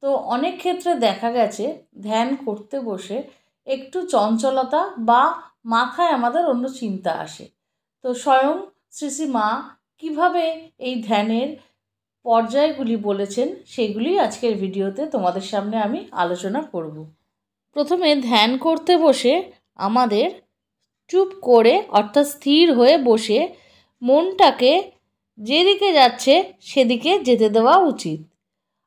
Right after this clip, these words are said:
আর নিজেকে ভাবা উচিত মনের ভাষা, ওঠা, দৌড়ঝাঁপ, এদিক ওদিক সমস্তটা নিজেকে সাক্ষী বা দ্রষ্টা হিসেবে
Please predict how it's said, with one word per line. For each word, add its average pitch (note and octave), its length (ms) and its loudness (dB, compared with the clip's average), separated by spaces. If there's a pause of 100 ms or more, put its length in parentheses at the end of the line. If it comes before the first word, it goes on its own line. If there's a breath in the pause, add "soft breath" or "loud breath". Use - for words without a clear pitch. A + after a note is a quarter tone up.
আর C4 360 2 (380)
নিজেকে D4+ 460 0
ভাবা A3+ 400 4
উচিত D#4 520 0 (480)
মনের C4+ 540 0
ভাষা, C4 840 0
ওঠা, C4+ 540 4 (600)
দৌড়ঝাঁপ, C4+ 1000 4 (500)
এদিক D#4+ 520 0
ওদিক A3 560 -2 (280)
সমস্তটা C#4 920 2 (220)
নিজেকে D#4+ 800 -2 (240)
সাক্ষী C#4+ 640 -2
বা C4+ 180 8
দ্রষ্টা A#3+ 420 2
হিসেবে C4 720 2